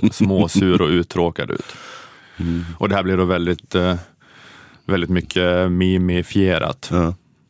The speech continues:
Speaker 1: Vad tycker du om det då?
Speaker 2: Att folk, eh, <laughs> nej, det här är bara helt deskriptivt.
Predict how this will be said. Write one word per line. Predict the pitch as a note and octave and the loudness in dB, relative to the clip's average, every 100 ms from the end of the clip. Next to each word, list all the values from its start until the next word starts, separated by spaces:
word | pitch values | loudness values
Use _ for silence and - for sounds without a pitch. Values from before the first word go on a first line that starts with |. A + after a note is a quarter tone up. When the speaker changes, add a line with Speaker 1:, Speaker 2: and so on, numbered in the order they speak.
| _ - | _ -6
Speaker 1:
Vad | E2 | -2
tycker | F2 | 2
du | |
om | F2 | 2
det | G2+ | 2
då? | D#2+ F2 | -2 -6
Speaker 2:
Att | D#2 - | -8 -4
folk, | F2 D#2 D#2+ - | -2 -2 -6 -6
eh, | D#2 - F2+ - | -6 -6 -14 -14
<laughs> | - - - | -16 -18 -12
nej, | - - F#2 | -8 -2 0
det | F#2 | 0
här | G2 | 0
är | |
bara | G2 F2+ | -2 -2
helt | F#2 F#2+ | 0 0
deskriptivt. | F#2+ G2+ - A2+ E2 - G#2 A2+ - | -2 -2 -4 -2 -2 -2 -4 -4 -10